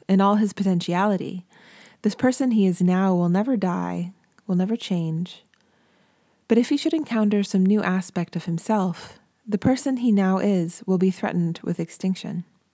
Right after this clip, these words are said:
Suppose Narcissus were to be found on the apparent bright side of Tiresias's prophecy. He would never know himself, and he would live a long life.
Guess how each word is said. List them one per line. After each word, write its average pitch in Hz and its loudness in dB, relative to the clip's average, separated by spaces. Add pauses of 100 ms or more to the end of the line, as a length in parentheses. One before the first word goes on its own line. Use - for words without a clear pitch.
(1400)
Suppose 330 2
Narcissus 247 0
were 196 2
to - -8
be 214 4
found 214 4
on 214 4
the 202 6
apparent 185 2
bright 208 0
side 170 -4
of 190 -4
Tiresias's 170 -4
prophecy. 196 -6 (580)
He 262 -2
would 285 0
never 320 0
know 226 2
himself, 175 -2 (180)
and 196 0
he 233 0
would 220 2
live 240 2
a 262 0
long 185 2
life. - -6